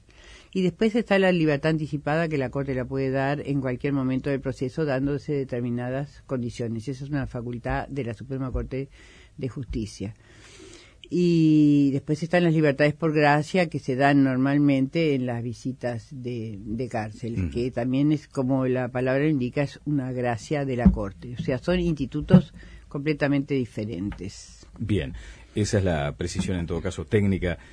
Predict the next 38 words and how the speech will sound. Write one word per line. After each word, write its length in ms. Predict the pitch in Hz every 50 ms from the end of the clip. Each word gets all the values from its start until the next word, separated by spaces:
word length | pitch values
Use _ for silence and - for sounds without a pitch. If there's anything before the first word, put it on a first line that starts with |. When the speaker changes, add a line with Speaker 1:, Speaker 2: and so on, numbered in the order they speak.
| - - - - - -
Speaker 2:
de 180 | - 90 90
estos 180 | 85 - - 92
conceptos. 540 | - 92 87 - 85 78 - 87 85 - - - - - - - -
Ante 380 | - 120 120 120 107 131 123 120
el 80 | 117
asesinato 560 | 120 113 - 117 - 127 147 151 - 147 131
de 80 | 117 110
Heriberto 340 | 101 101 104 104 - 110 -
Prati, 300 | 135 139 135 127 - 117
ocurrido 340 | 98 85 92 87 95 92 90
la 80 | 90
semana 260 | 85 - 90 92 90
pasada 240 | 85 92 - 92 92
en 60 | 90
Carrasco 300 | 85 87 87 87 - -
Norte, 240 | 113 123 127 123 113
un 100 | 104 98
importante 420 | 90 85 95 82 - 110 107 101 92
grupo 280 | 90 98 82 - 92
de 60 | 90
personas 360 | 76 92 90 - 107 101 90 -
salió 220 | 87 85 95 104
a 20 |
las 120 | 98 90 -
calles 360 | - 107 104 104 90 104 90
para 200 | - - 80 73
pedir 180 | 67 80 82 82
más 140 | 87 85
seguridad. 460 | - 87 82 87 98 113 123 127 127 110
Entre 220 | 95 80 80 80
las 160 | 82 82 -
acciones 320 | 76 - - 95 95 87 -
que 80 | -
reclamaban 440 | 87 76 76 80 85 90 90 85 80
los 80 | 73 73
vecinos 280 | 78 - - 98 92 -
se 100 | - 78
mencionó 420 | 76 73 - 82 87 90 95 -